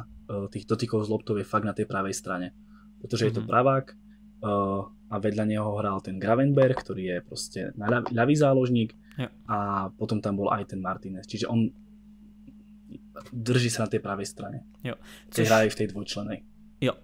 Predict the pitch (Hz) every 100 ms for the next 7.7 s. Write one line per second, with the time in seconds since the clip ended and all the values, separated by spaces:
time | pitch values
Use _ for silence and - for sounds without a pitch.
0 | - 156 160 170 156 156 147 151 - 120
1 | 117 127 160 - - 131 131 139 139 127
2 | 123 127 143 139 139 139 107 127 131 123
3 | 127 127 120 113 110 113 120 113 104 -
4 | - - - - 127 127 120 127 123 -
5 | 131 123 131 127 131 123 123 120 120 117
6 | 117 113 117 - - 107 98 98 101 104
7 | 117 104 101 101 - 98 104